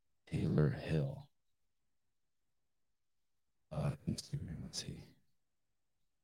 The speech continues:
She's on Instagram. Holy shit. Holy shit. This chick has twenty-three million followers. Holy shit. Wow, that's crazy.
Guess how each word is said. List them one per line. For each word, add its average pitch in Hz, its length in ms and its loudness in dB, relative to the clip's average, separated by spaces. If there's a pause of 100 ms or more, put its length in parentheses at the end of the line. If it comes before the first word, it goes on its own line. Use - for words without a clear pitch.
(640)
She's - 140 -10
on - 300 -10
Instagram. - 340 -14 (600)
Holy 80 280 12
shit. 71 480 10 (800)
Holy 76 240 10
shit. - 480 4 (1400)
This 113 140 12
chick 151 240 12
has 107 260 12
twenty-three 98 560 12
million 87 380 12
followers. 92 720 8
Holy 76 500 8
shit. - 560 6 (4000)
Wow, 92 220 12
that's 82 200 12
crazy. 82 480 12